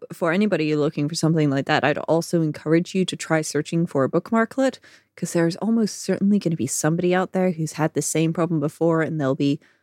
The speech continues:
a little piece of code that you can look at, and hopefully there'll be some nice comments on it from other people saying that they've used it and it works fine. So you actually know that it does do what you think it does. Um, you know, the downside is you are running code in your browser, um, but the upside is, you know, then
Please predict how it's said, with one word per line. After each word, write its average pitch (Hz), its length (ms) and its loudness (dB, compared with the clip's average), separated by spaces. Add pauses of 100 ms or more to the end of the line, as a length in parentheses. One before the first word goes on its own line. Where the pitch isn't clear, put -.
(140)
a 190 40 2
little 196 100 6
piece - 160 -2
of 185 80 -8
code 160 340 0
that - 140 -6
you 156 80 0
can 151 280 0
look 151 220 0
at, 151 220 0
and 139 240 -4
hopefully 160 340 0
there'll 147 140 0
be 147 100 -4
some 151 160 -6
nice 151 220 -2
comments - 400 0
on 147 80 -2
it - 100 -4
from 147 140 -4
other 143 120 -2
people - 320 -4
saying 135 360 0
that - 140 -4
they've 131 180 0
used 143 260 0
it - 160 -2
and 120 80 -8
it - 100 -8
works 127 220 -4
fine. 127 400 0 (320)
So - 120 -2
you 151 60 4
actually 147 280 2
know 127 200 2
that 113 140 -2
it 120 120 -2
does - 200 0
do - 140 -6
what 127 200 -4 (100)
you 160 200 -2
think 143 220 -4
it 123 100 -4
does. - 340 -6 (400)
Um, 131 360 0
you 170 100 0
know, 147 140 -2
the - 80 -4
downside 165 400 2
is 143 220 -2
you 139 120 2
are 131 240 0
running 131 300 0
code 151 300 0
in 139 100 -6
your 151 100 -10
browser, 196 580 0
um, 139 440 -2
but 165 240 4
the 76 320 0
upside 147 380 0
is, 139 280 -2
you 143 100 -2
know, 139 160 -2
then 139 320 -6